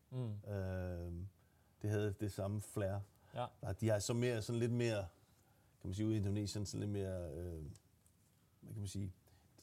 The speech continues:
Speaker 2: de udtrykker sig lidt mere sådan også med lidt maling i hovedet
Speaker 1: Ja,
Speaker 2: og sådan
Speaker 1: ja.
Speaker 2: noget. Men altså, selve den stemning, der var og sådan noget, der var
Speaker 1: Ja.
Speaker 2: Royal Arena altså
Speaker 1: Ja.
Speaker 2: helt exceptionelt godt.
Speaker 1: Jamen, hvad, hvad, du har vel oplevet nogle forskellige ting og en,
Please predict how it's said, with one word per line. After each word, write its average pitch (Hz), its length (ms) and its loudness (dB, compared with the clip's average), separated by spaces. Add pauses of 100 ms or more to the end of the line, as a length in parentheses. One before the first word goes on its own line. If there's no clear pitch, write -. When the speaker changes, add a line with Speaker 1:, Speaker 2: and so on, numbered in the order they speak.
(120)
Speaker 2:
de 127 60 4
udtrykker 123 420 6
sig 120 100 2
lidt 113 100 6
mere 117 180 6
sådan 113 120 2
også 101 180 2
med 110 80 4
lidt 104 140 6
maling 104 340 4
i - 20 2
hovedet 101 200 4
Speaker 1:
Ja, 113 60 4
Speaker 2:
og 117 40 4
sådan 113 140 2
Speaker 1:
ja. 107 60 2
Speaker 2:
noget. 104 220 0 (280)
Men 107 180 2
altså, 104 240 0
selve 131 340 4
den 117 160 0
stemning, 120 540 0
der 101 60 0
var 92 200 0
og 92 60 -6
sådan 101 120 -8
noget, 92 140 -4
der 107 80 2
var 104 180 2
Speaker 1:
Ja. 104 120 0
Speaker 2:
Royal 101 140 4
Arena 101 280 0
altså 90 220 -6
Speaker 1:
Ja. 117 100 0
Speaker 2:
helt 98 280 -4
exceptionelt 98 800 -6
godt. 95 180 -10 (360)
Speaker 1:
Jamen, 110 180 0
hvad, 127 240 4
hvad, 113 420 2
du 117 140 0
har 110 80 4
vel 107 140 4
oplevet 123 260 6
nogle 107 160 0
forskellige 120 360 0
ting 117 440 0
og 98 300 -4
en, 104 260 -4